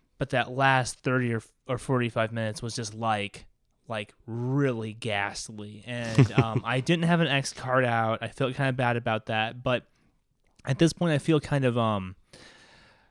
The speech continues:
Speaker 1: very safe with people who are at the
Speaker 2: He
Speaker 1: table.
Speaker 2: At this point, yeah, we have, we, you know who's at the table. There's no
Speaker 1: Yeah.
Speaker 2: new players. We know, I think the X card had been there for a while, and no one's used it. And so I think we kind of know where we're at with that.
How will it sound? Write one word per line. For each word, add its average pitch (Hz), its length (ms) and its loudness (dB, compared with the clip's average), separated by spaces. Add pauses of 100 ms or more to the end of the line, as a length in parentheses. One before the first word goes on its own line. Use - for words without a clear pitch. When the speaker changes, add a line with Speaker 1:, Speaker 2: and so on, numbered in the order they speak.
(120)
Speaker 1:
very 147 260 2
safe 143 380 2
with 143 100 -2
people 139 180 2
who 131 100 4
are 143 40 6
at 139 80 2
the 127 80 2
Speaker 2:
He 110 60 0
Speaker 1:
table. 135 540 4 (220)
Speaker 2:
At 143 140 4
this 214 100 8
point, 190 200 10
yeah, 160 180 12
we 127 140 12
have, 131 240 12
we, 123 120 4
you 123 200 10
know 151 120 12
who's 143 220 12
at 110 80 12
the 101 60 6
table. 101 640 12 (140)
There's 110 200 10
no 135 120 12
Speaker 1:
Yeah. 131 80 12
Speaker 2:
new 120 100 12
players. 92 560 12
We 104 120 6
know, 107 560 12
I 110 80 2
think 120 160 8
the 127 60 10
X 135 120 6
card 143 120 12
had 107 100 10
been 110 80 12
there 104 140 12
for - 140 8
a 95 60 12
while, 92 460 12
and 87 100 4
no 95 100 8
one's 104 200 8
used 92 240 2
it. 85 140 2
And 80 100 -8
so - 80 0
I 92 40 2
think 117 140 6
we 110 80 4
kind 107 180 8
of 104 80 10
know 101 200 10
where 95 120 10
we're 85 140 4
at 85 240 4
with 87 140 -6
that. 80 340 2